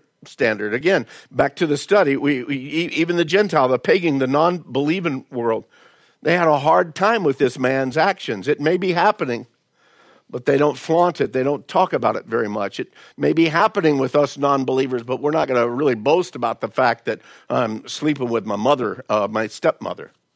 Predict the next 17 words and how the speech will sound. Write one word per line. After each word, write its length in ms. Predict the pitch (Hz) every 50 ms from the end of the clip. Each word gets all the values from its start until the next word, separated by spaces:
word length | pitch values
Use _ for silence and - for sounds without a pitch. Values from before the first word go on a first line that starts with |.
| _ _ _ _ _ _ _ _ _ _ _ _ _ _ _ _ _ _ _ _ _ _ _ _ _ -
But 200 | - - - -
Corinth, 600 | - - 214 240 208 139 123 - _ - - _ _ _ _ _ _ _ _ _ _ _ _ _ _
the 120 | - 147 135
church, 720 | - - 226 240 233 196 - - - - - - - - - _ _ _ _ _ _ _ _ _ _ _ -
seemed 280 | - - 185 196 175
to 60 | 160
be 120 | 143 147 143
proud 360 | - - 190 214 208 180 127
of 140 | 104 95 -
it. 120 | - - _ _ _ _ _ _ _ _ _ _ _ _ _ _ _ _ _ _ _
The 80 | - 123
sin, 440 | - - 180 175 185 214 233 233 226 _ _ _ _ _ _
he 200 | - 202 185 170
had 340 | 170 240 240 156 131 139 160
his 260 | 170 165 156 - - _
father's 540 | _ - - 196 208 185 143 123 143 160 185
wife. 420 | 196 - 175 165 - 90 - -